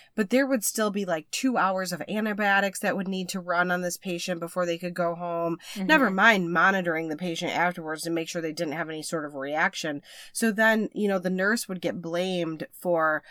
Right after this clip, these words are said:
Speaker 1: "Well, you're di-, you let your discharges sit on the board for three hours. Why didn't you
Speaker 2: Mm-hmm.
Speaker 1: discharge your patients?"
Speaker 2: Yeah.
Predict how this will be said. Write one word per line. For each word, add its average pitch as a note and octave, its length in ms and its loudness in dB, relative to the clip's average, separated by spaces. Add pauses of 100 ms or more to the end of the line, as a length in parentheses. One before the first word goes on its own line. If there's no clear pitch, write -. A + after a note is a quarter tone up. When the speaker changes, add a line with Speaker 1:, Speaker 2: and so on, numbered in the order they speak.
(160)
Speaker 1:
"Well, G3 140 -2
you're F3 340 -6
di-, F3+ 180 0
you F#3 160 -6
let F3 160 2
your E3 120 -4
discharges F3+ 560 -2
sit E3+ 100 -6
on E3 140 -2
the D#3 40 -6
board F3+ 320 2
for F#3 120 -2
three D#3 260 -8
hours. C3 380 -4
Why E3 140 4
didn't E3+ 120 0
you D#3 60 -4
Speaker 2:
Mm-hmm. D#3+ 60 -8
Speaker 1:
discharge D#3+ 420 -4
your C3+ 80 -8
patients?" F#3+ 580 -2
Speaker 2:
Yeah. D3+ 240 -2